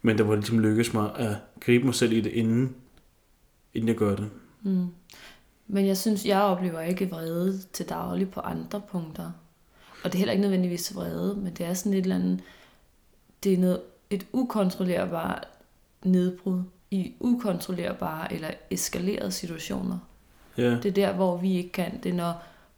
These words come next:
Speaker 2: det er, når, øh, bølgerne går højt, og situationen bare er gået, altså sådan, ja, ude af kontrol.
Speaker 1: Ja.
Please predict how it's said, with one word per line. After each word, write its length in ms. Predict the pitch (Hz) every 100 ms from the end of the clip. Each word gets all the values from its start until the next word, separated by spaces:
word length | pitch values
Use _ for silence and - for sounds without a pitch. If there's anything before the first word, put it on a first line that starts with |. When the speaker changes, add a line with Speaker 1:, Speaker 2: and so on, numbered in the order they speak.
| _ _ _
Speaker 2:
det 100 | 190
er, 40 | 180
når, 320 | 170 165 160
øh, 340 | 160 160 156 156 156 _ _ _ _ _ _ _ -
bølgerne 480 | 202 196 214 214 202
går 120 | 180
højt, 460 | 170 185 180 180 -
og 560 | - 165 165 170 170 - _ _ _ _ _
situationen 600 | - 190 180 190 185 185
bare 440 | 175 160 175 185 180 - _ _ _ _ _ _ _ _ _ _ _ _ -
er 100 | 180
gået, 580 | 170 - 170 160 156 156 180
altså 160 | 185 170
sådan, 320 | 170 165 160 - _ _ _ _ _ _ _ _ _ _ _ _ _ _ _ _ _ _ _ _ _ _ _ _ _ _ _ _ _ _ -
ja, 100 | 175
ude 180 | 190
af 60 | 196
kontrol. 400 | - 185 214 202 - _ _ _ _ -
Speaker 1:
Ja. 220 | 123 117